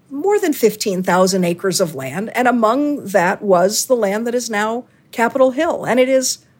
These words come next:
really all of the <laughs> land that was now Capitol Hill, not just, like, a little piece of it or so on. And it was so long ago, he owned it, I wanna say, in, like, sixteen thirty-eight with another man. It wasn't all just his.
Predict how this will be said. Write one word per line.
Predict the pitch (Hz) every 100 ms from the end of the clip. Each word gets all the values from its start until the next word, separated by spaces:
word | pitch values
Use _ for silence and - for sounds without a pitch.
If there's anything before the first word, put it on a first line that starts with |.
| _
really | 330 381
all | - 294 415
of | 240
the | 175
<laughs> | 180
land | - 254 208 202
that | 269
was | 240 - _
now | 190 196
Capitol | - 180 180 185 180
Hill, | 165 185 - - - _
not | 226 240 262
just, | - -
like, | 214
a | 214
little | 214 220
piece | 208 233 226
of | - 196
it | 190
or | 185
so | 185 175
on. | 170 180
And | 208 240 233 226 _ _ _
it | -
was | 254 262
so | - 294 330
long | 311 294 320
ago, | 247 190 175
he | 185 226 208
owned | 254 294
it, | 294 247
I |
wanna | 220 220 226
say, | - 202
in, |
like, | 202 190
sixteen | - 294 - - 277 254
thirty-eight | - 233 226 214 185 185 156
with | 226 254
another | 269 202 180
man. | 170 151 156
It | 190
wasn't | 214 208 151
all | 170
just | 170 147 -
his. | 175 156 165